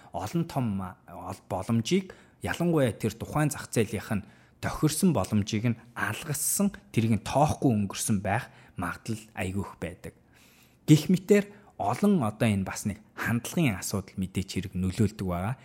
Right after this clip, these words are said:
Гэхдээ хэлээд байна. Энэ бүх хандлагууд байсан ч гэсэн нөгөө саяны яриад байгаа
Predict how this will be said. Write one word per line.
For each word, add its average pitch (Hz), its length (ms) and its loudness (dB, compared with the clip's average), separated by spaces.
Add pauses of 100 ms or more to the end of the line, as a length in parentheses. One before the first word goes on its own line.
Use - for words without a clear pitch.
(140)
Гэхдээ - 400 4
хэлээд - 240 -2
байна. - 160 -8 (320)
Энэ 220 240 8
бүх - 240 -2
хандлагууд 123 560 -2 (160)
байсан 151 480 6
ч - 160 2
гэсэн 269 360 2 (840)
нөгөө 127 320 8
саяны 165 440 8
яриад 107 280 4
байгаа 87 240 -4